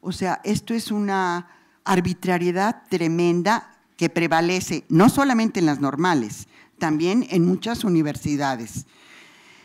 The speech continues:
Así, no podemos formar cuerpos, eh,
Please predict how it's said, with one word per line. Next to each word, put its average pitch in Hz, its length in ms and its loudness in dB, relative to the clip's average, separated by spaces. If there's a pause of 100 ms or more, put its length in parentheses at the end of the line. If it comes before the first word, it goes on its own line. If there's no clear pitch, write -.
(220)
Así, 247 480 6
no 240 180 4
podemos 262 420 2 (380)
formar 196 480 2
cuerpos, 220 540 0
eh, 165 400 -2